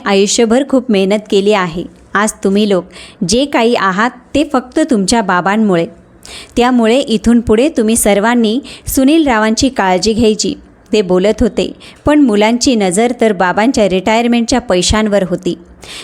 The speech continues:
कार्यक्रम संपल्यानंतर ऑफिसमधून निघताच मोठा मुलगा म्हणाला, "बाबा, द्या ती पैशांची बॅग इकडे, मी व्यवस्थित सांभाळेन." तेवढ्यात धाकटा मुलगा म्हणाला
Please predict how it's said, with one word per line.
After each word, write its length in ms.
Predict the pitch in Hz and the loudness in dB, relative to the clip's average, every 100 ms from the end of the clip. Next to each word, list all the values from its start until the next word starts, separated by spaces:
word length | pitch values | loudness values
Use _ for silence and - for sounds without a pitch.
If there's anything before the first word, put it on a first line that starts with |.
| - | -6
कार्यक्रम 460 | 214 202 226 233 247 | -2 0 0 0 0
संपल्यानंतर 800 | 226 208 180 220 220 208 190 - - | 2 0 0 0 2 0 0 -2 0
ऑफिसमधून 640 | 202 190 240 240 220 226 | -2 0 0 2 2 2
निघताच 520 | 226 185 190 202 185 - _ - | 2 0 -2 -2 -2 -8 _ -2
मोठा 300 | 208 208 240 | 0 2 2
मुलगा 340 | 233 202 208 | 2 2 0
म्हणाला, 380 | 208 208 196 185 - - | 0 0 0 -2 -6 -8
"बाबा, 360 | 180 185 175 269 - - - - | -4 -2 0 -2 -6 -18 -16 -4
द्या 140 | 233 285 | -2 0
ती 160 | 427 | 0
पैशांची 520 | 427 240 254 233 220 | 2 0 0 0 0
बॅग 220 | 226 190 185 | 0 0 0
इकडे, 380 | 185 170 170 - - - | -2 -2 -4 -6 -6 -2
मी 120 | 277 | 0
व्यवस्थित 500 | 220 185 220 - 320 311 | 0 0 0 0 -2 0
सांभाळेन." 520 | 226 185 180 175 165 - - - - - | 0 0 0 -2 -4 -10 -20 -20 -20 -2
तेवढ्यात 280 | 208 208 240 | 0 2 0
धाकटा 440 | 202 233 185 226 | -2 -2 -2 0
मुलगा 320 | 247 254 240 254 | 2 2 2 2
म्हणाला 380 | 220 214 190 | 2 0 -2